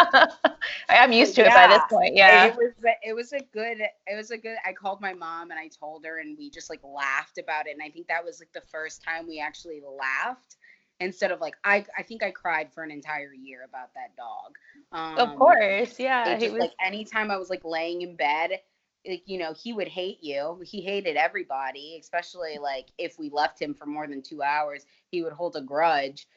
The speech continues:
Speaker 2: So he wouldn't wanna stare at you or cuddle, but he needed to touch you. <laughs> And so, like, he would just put his butt right in my stomach, but, like, point outward because he hated me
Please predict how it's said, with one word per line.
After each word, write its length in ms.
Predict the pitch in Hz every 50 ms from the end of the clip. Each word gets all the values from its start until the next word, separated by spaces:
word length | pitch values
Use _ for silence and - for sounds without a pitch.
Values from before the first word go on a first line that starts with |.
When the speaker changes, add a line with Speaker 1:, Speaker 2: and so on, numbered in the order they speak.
| _ _
Speaker 2:
So 120 | _ - 160
he 120 | 156 180 170
wouldn't 340 | 160 180 180 180 180 175
wanna 200 | 170 165 160 147 -
stare 500 | - - - - - 165 156 156 156 156
at 100 | - 139
you 120 | 156 156
or 100 | 143 135
cuddle, 380 | - - - 156 151 160 170 180
but 160 | 180 160 147
he 80 | 143 143
needed 300 | 143 147 147 147 143 _
to 80 | 139 _
touch 400 | - - - 151 247 - - -
you. 260 | 202 190 214 262 262
<laughs> 500 | 311 311 311 - - - - - - -
And 200 | 226 226 226 214
so, 260 | - - 226 220 214
like, 220 | 214 202 190 180 - _ _ _
he 140 | - 240 240
would 100 | 247 233
just 160 | 233 214 -
put 140 | - 233 214
his 140 | 196 160 139
butt 400 | 143 _ - 180 202 - 165 - _ _
right 200 | 185 170 170 185
in 100 | 185 180
my 100 | 165 151
stomach, 440 | 151 _ _ - 175 175 170 160 147 -
but, 140 | 160 -
like, 180 | 139 143 135 135 _ _
point 240 | - 180 175 175 - -
outward 480 | 151 160 160 143 135 156 151 147 143 135 135
because 220 | 147 139 147 139 139
he 80 | 135
hated 420 | - 156 156 160 170 165 151 139 127
me 320 | 131 120 117 127 135